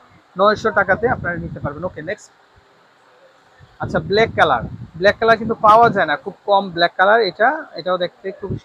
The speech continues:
চমৎকার এবং খুবই সুন্দর। এটা ব্যাক, ব্যাক সাইডটা দেখি আমরা একটু। দর্শক, প্রত্যেকটা ডিজাইনই সুন্দর। মাত্র নয়শো টাকা দর্শক, একটা কারাকারি অফার কিন্তু। নয়শো টাকা কোথাও পাবেন না আপনারা। ওকে, নেক্সট।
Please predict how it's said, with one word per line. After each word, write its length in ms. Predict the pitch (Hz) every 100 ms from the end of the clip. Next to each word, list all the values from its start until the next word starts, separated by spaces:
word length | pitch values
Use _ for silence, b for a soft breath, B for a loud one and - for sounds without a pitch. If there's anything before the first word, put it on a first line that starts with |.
| -
চমৎকার 360 | 190 190 214
এবং 160 | 180 170
খুবই 120 | - 175
সুন্দর। 180 | 196 190
এটা 140 | 190
ব্যাক, 200 | 190 190 190
ব্যাক 160 | 185 -
সাইডটা 220 | 202 214
দেখি 220 | 196 -
আমরা 200 | 202 233
একটু। 260 | 269 233 269 - - _ - - -
দর্শক, 160 | 202 226
প্রত্যেকটা 440 | 220 254 247 254
ডিজাইনই 360 | 226 214 226 220
সুন্দর। 240 | 214 180
মাত্র 500 | 170 196 - 240 277 - _ _ -
নয়শো 480 | 185 220 233 - 240
টাকা 280 | 208 180 170
দর্শক, 260 | 170 180
একটা 480 | 190 - - - 220
কারাকারি 680 | - 202 202 208 226 214 220
অফার 360 | 175 - 170
কিন্তু। 280 | 160 151 147
নয়শো 260 | 175 190 208
টাকা 180 | 214 208
কোথাও 300 | 226 220 214
পাবেন 260 | 190 170
না 80 | 156
আপনারা। 340 | 139 135 123 -
ওকে, 260 | 160 147
নেক্সট। 280 | 131 185 -